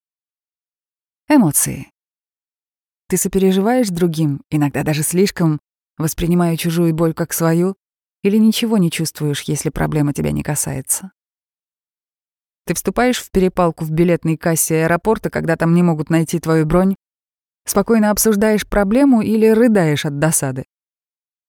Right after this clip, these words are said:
Ты не даешь выхода чувствам и делишься ими только с самыми близкими или вовсе пытаешься от них отмахнуться?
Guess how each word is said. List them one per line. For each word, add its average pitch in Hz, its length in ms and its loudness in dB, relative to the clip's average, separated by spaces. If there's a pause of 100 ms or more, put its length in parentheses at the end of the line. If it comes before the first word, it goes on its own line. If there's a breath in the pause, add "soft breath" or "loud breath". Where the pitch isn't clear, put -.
(420)
Ты 165 100 2
не 165 100 4
даешь 165 400 0
выхода 160 340 -4
чувствам 160 520 -4
и 160 40 0
делишься 175 460 0
ими 175 180 -2
только 175 320 -6
с - 40 -8
самыми 185 420 -2
близкими 170 600 -2
или 175 260 0
вовсе 208 340 -2
пытаешься 147 560 -6
от - 120 -8
них 151 140 -6
отмахнуться? 147 680 -6